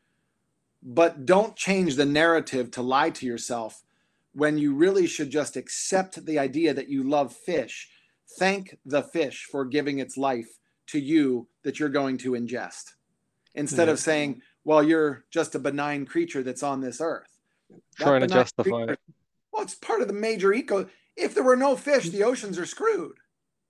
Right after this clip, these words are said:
Speaker 2: Yeah.
Speaker 1: Like, come on.
Speaker 2: Uh, what, what, this might be the sound of the car, but what sound or noise do you love?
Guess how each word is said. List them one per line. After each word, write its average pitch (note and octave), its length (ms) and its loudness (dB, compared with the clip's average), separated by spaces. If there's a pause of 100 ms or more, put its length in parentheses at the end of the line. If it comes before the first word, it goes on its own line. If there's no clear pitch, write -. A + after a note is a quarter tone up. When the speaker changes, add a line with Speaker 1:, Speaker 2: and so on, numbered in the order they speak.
(580)
Speaker 2:
Yeah. D3 160 0 (840)
Speaker 1:
Like, G3+ 140 -18
come B3 180 -8
on. C4+ 480 -12 (1040)
Speaker 2:
Uh, C#3+ 120 -2
what, F#3+ 320 4
what, F#3+ 260 2 (480)
this - 200 -12
might D3 180 6
be C3 140 2
the B2 480 4 (120)
sound B2+ 380 -2
of A2+ 140 -4
the A#2 420 0 (200)
car, D3 300 6
but D#3 120 0
what D#3+ 200 4
sound F3 380 4
or C#3 60 6
noise C3+ 540 0
do B2+ 100 0
you B2 80 4
love? - 360 0